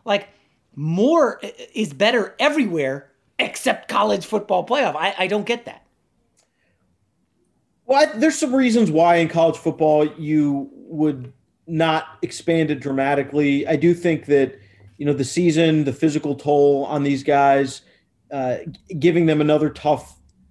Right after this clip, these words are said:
Speaker 2: game, it's something to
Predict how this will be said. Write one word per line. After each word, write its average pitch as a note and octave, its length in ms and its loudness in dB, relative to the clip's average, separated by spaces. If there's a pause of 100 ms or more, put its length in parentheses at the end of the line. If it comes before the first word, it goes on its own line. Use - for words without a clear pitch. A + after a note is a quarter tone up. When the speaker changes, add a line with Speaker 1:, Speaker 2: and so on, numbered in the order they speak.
(140)
Speaker 2:
game, D3+ 640 0 (800)
it's G#3+ 340 -2
something C#4 340 0
to F#3 100 4